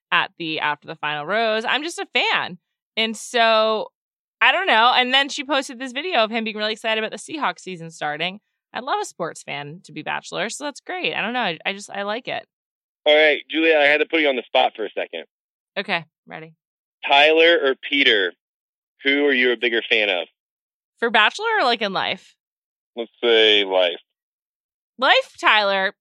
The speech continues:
Speaker 1: Bachelor, Peter. I, I don't think Tyler would be a good Bachelor.
Speaker 2: Mm.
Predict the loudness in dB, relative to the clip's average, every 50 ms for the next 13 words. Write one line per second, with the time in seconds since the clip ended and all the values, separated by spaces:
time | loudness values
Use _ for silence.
0 | _ _ _ 2 2 2 2 0 -2 -4 -4 -4 -6 -6 -6 -4 -6 -6 -8 _
1 | _ _ 0 0 2 4 4 4 6 6 4 2 0 -4 -2 2 4 4 4 4
2 | 2 -2 -4 -4 -4 -4 -4 -4 -4 -6 -6 -8 -10 -10 -10 -10